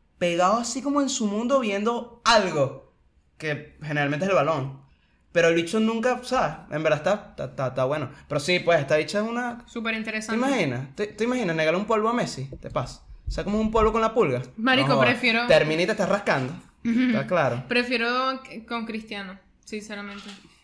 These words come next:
Speaker 2: It's taller, está, está más bueno, tiene más plata.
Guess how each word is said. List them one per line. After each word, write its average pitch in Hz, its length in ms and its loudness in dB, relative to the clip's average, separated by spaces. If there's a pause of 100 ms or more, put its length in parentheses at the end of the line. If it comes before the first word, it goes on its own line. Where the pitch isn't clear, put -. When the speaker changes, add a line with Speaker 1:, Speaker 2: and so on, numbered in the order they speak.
(120)
Speaker 2:
It's - 300 -10
taller, 226 640 0
está, 202 400 -4
está 196 180 -8
más 196 180 -6
bueno, 208 420 -10
tiene 180 180 -12
más 185 160 -14
plata. 190 400 -12